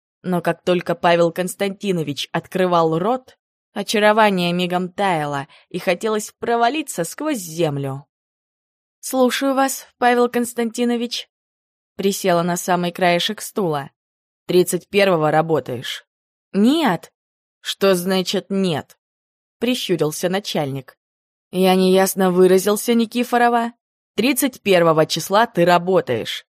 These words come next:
«Я не могу, я уезжаю». «Куда?» «К родственникам».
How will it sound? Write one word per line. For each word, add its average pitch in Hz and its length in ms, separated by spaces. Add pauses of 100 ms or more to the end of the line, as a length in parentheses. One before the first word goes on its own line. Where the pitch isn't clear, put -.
(480)
«Я 247 180
не 247 160
могу, 240 320
я 226 220
уезжаю». 247 720 (400)
«Куда?» 175 480 (520)
«К - 60
родственникам». 214 840